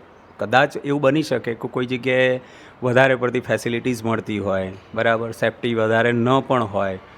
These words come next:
તો એનું પણ પહેલાં પ્રિફર ચેકઆઉટ કર્યા બાદ જ એડમિશન ત્યાં પણ લેવું, મારો આવો એક માતમ છે.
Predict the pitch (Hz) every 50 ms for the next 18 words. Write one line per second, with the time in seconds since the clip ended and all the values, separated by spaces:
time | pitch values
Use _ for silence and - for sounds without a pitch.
0 | - - - 139 131 - 117 117 120 135 131 135 143 139 123 - 120 113 120 120
1 | 117 - 117 113 - - 123 123 - - 110 - - 120 117 113 - - 113 104
2 | 110 113 117 113 101 104 101 104 104 104 104 113 131 151 160 - 120 113 107 101
3 | 98 117 113 - - 110 107 104 98 101 98 95 92 - 107 107 104 98 98 98
4 | 104 101 90 80 - - - - - - - - - - - - 107 98 98 101
5 | 113 110 101 98 101 104 104 101 101 101 98 - - 110 101 92 - 98 92 92
6 | 87 - - 90